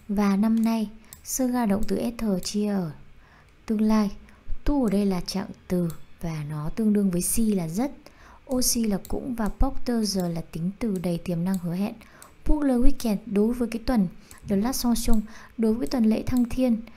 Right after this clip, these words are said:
và Pentecôte thì là cái lễ Chúa Thánh Thần hiện xuống, hay còn gọi là lễ Ngũ Tuần ấy, thì nó là ngày thứ năm mươi kể từ sau cái ngày lễ Phục Sinh và kỷ niệm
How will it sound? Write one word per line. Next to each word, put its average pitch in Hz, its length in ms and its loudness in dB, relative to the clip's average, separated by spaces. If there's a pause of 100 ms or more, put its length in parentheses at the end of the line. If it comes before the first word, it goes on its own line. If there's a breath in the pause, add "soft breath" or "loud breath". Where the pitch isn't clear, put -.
(240 loud breath)
và 202 200 0
Pentecôte 233 640 2
thì 214 100 -4
là 180 200 -2 (140)
cái 170 340 -4 (360 loud breath)
lễ - 160 -4
Chúa 220 180 2
Thánh 196 180 8
Thần 208 160 -2
hiện 202 180 -4
xuống, 190 280 0
hay 247 120 -6
còn 202 180 0
gọi 185 260 -4
là 160 180 -6
lễ 165 160 -6
Ngũ 220 300 -4
Tuần 202 200 2
ấy, 233 100 -4 (640 loud breath)
thì 226 240 2
nó 202 100 2
là 240 120 0
ngày 202 300 2
thứ 190 120 2
năm 233 200 4
mươi 226 260 4
kể 151 260 -2
từ 165 260 -4
sau 208 360 -4
cái 175 80 -2
ngày 190 140 0
lễ 175 140 -4
Phục 214 240 -2
Sinh 214 280 0 (580 loud breath)
và 196 180 -2
kỷ 170 180 -4
niệm 160 200 -4